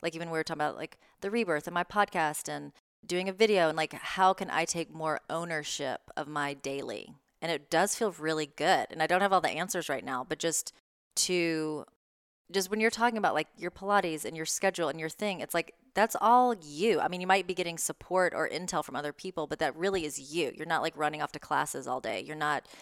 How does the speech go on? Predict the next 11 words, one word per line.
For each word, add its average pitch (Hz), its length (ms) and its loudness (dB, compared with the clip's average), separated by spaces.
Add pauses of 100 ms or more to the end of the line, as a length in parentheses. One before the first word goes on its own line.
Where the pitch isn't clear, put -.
(200)
seeking, 160 680 -6 (380)
you 170 100 -10
know, 147 380 -2 (260)
we, 175 320 -8
we 208 140 4
almost 233 220 4
get 262 120 0
kind 196 140 -4
of 170 60 -2
addicted 165 480 -2
to 147 560 -4